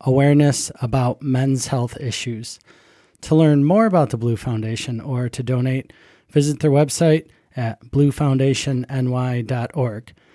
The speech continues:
Go find the links to sign up or donate in the show notes. Uh, yeah, that's it.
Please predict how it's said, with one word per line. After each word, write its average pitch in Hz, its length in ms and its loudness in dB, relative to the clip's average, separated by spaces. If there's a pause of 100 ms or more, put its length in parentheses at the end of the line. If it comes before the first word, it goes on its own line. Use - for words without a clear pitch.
(320)
Go 143 160 6
find 139 380 2
the 123 60 2
links 151 400 4
to 127 220 0
sign 143 340 2
up 185 300 0
or 139 340 0
donate 156 580 2
in 131 220 -2
the 120 80 -2
show 165 240 0
notes. 185 460 -2 (1000)
Uh, 120 320 -2
yeah, 143 260 2 (120)
that's 139 260 0
it. 143 180 -6